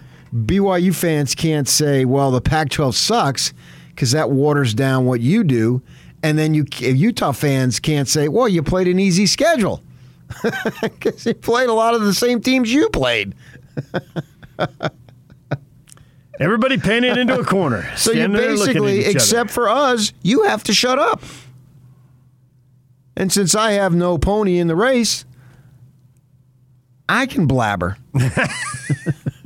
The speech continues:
Speaker 2: You actually, truth is, you have many ponies in the race.
Speaker 1: Uh, not emotionally.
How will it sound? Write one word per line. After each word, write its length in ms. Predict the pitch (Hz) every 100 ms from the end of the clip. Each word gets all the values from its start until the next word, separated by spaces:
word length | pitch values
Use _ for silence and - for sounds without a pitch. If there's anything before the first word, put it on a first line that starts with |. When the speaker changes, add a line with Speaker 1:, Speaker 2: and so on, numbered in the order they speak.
| - - - - - - - - - - - - - - _ - - - - -
Speaker 2:
You 120 | 127
actually, 300 | 127 - - - -
truth 300 | - 139 123
is, 120 | 98 95
you 40 |
have 120 | 87
many 240 | 107 135 98
ponies 420 | - 80 - -
in 60 |
the 80 | -
race. 360 | 90 - - - - - - - - - _ _ _ - - -
Speaker 1:
Uh, 360 | 339 50 - 170
not 380 | 147 135 131 110
emotionally. 800 | 113 113 131 - 98 92 104